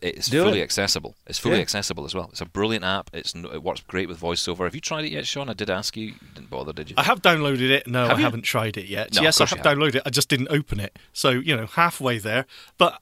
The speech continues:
Speaker 3: I've looked at, I've used Telegram <laughs> before as well, and,
Speaker 1: Oh,
Speaker 3: uh,
Speaker 1: yeah, yeah.
Speaker 3: that, that's mainly accessible. There's a few
Speaker 1: Is it?
Speaker 3: unlabeled buttons, but you can use it, and that's,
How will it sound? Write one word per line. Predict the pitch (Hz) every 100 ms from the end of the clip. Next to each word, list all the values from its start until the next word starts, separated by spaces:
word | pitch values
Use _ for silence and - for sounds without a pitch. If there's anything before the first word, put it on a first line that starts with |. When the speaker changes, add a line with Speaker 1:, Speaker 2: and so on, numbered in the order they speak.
| -
Speaker 3:
I've | 180
looked | 196 175 -
at, | 151 -
I've | 165
used | 226 -
Telegram | - 247 151 120 104
<laughs> |
before | 107 - 123 110 113 - -
as | 135 -
well, | 185 127 113
and, | 131 131
Speaker 1:
Oh, | 101
Speaker 3:
uh, | 151
Speaker 1:
yeah, | 120
yeah. | 76
Speaker 3:
that, | 269 - -
that's | 285 294 - - - _
mainly | 190 175 226 226 220
accessible. | 214 - 202 196 202
There's | 180 160
a | 165
few | 185 156
Speaker 1:
Is | 139 135
it? | -
Speaker 3:
unlabeled | 127
buttons, | 117 139 113 113 135 - - - - -
but | 135 -
you | - 123
can | - 165 123
use | 117 165 156 117
it, | 120 143
and | 147
that's, | 175 190 - -